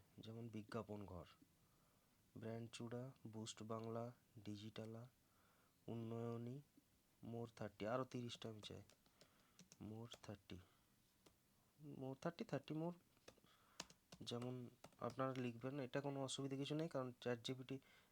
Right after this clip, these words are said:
একটা এআই মডেল, তো বুঝতে, ওরা বুঝতে পারবে যে কি, মানে চ্যাট জিপিটি বুঝতে পারবে যে আপনি কি চাইছেন। আপনার মেন কথা হচ্ছে কমিউনিকেশন যখন করছেন,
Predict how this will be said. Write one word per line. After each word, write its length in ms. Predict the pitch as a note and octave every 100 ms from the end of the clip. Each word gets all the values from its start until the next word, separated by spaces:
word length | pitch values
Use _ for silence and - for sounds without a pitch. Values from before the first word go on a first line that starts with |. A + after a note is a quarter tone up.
| -
একটা 260 | B2+ B2+ B2 B2 A#2+ - -
এআই 220 | B2+ B2+
মডেল, 340 | C3 C3 C#3+ E3+ -
তো 100 | A#2+ A#2 G#2 - - - - - - C3+
বুঝতে, 300 | B2+ C#3+ - D3
ওরা 260 | C#3 C3+ C3+
বুঝতে 340 | B2 B2 -
পারবে 260 | C3 C3 D3+
যে 140 | C#3 B2 -
কি, 160 | A#2+ A#2 A2+ - A2+
মানে 180 | A#2 A2+ F#2+ E2+ -
চ্যাট 160 | A2+ G#2+
জিপিটি 220 | A#2+ A#2
বুঝতে 280 | A2+ A2+ A#2+
পারবে 220 | B2 B2+
যে 80 | C3
আপনি 160 | A2 G#2
কি 120 | G#2
চাইছেন। 380 | - F#2 F#2+ - - - - - - - -
আপনার 240 | A#2 D3
মেন 200 | D3+ C#3+
কথা 200 | D#3 D#3
হচ্ছে 200 | D#3+ D#3+
কমিউনিকেশন 580 | E3 C3 C3+ C#3+ D3+ D3+
যখন 220 | D3 D3 D3
করছেন, 440 | C3 - -